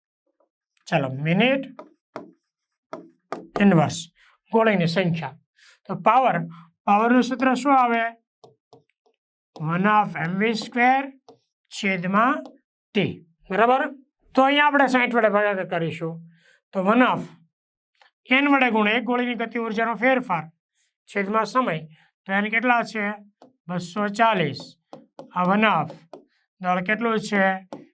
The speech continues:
વીસ ગુણ્યા માઇનસ ત્રણ ઘાત. અને સો એટલે દસની ચાર ઘાત. અને પ્રતિ મિનિટ એટલે છેદમાં સાઠ વડે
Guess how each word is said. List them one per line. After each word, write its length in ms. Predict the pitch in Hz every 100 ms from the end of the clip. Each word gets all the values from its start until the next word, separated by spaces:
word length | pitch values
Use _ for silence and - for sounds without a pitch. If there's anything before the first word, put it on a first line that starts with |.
| - -
વીસ 260 | 196 185
ગુણ્યા 240 | 185 190 190
માઇનસ 400 | 185 185 196 180
ત્રણ 260 | 226 233 175
ઘાત. 240 | 156 147 - - _ - -
અને 80 | 165
સો 280 | 156 226 202
એટલે 200 | 180 170
દસની 400 | 170 160 220 214
ચાર 360 | 233 233 196
ઘાત. 220 | 165 143 - _ _ _ _ _ _
અને 200 | 170 190
પ્રતિ 440 | 196 - 196 247
મિનિટ 460 | 226 254 226 160 -
એટલે 420 | _ _ - 170
છેદમાં 520 | - 180 170 190 226
સાઠ 440 | 214 - 175 185 160
વડે 260 | 147 202